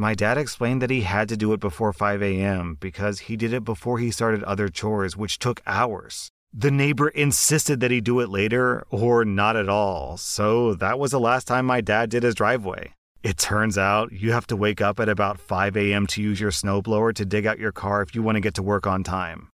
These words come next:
Down in the comments, we have this story from N C Grits. "This reminds me of a friend who had a new neighbor move in.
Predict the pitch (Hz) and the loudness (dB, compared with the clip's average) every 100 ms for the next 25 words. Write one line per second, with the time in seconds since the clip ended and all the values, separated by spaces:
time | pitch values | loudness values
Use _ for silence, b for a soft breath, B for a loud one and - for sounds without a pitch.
0 | _ _ - 95 107 110 101 95 98 98 | _ _ -4 0 0 2 0 0 0 0
1 | 98 92 113 120 107 101 - 110 104 98 | -2 -4 -2 -2 0 -2 0 0 0 -2
2 | 101 95 82 98 87 95 - - - - | -2 -2 -2 -4 -2 -2 -4 -6 -10 -12
3 | _ - 110 104 117 107 104 101 107 107 | _ -2 0 2 2 2 2 0 0 0
4 | 101 92 - 101 98 101 104 98 95 98 | 0 -2 -2 -2 0 0 2 2 2 2
5 | 95 95 98 92 90 92 90 90 | 2 0 0 -2 -2 -2 -4 -10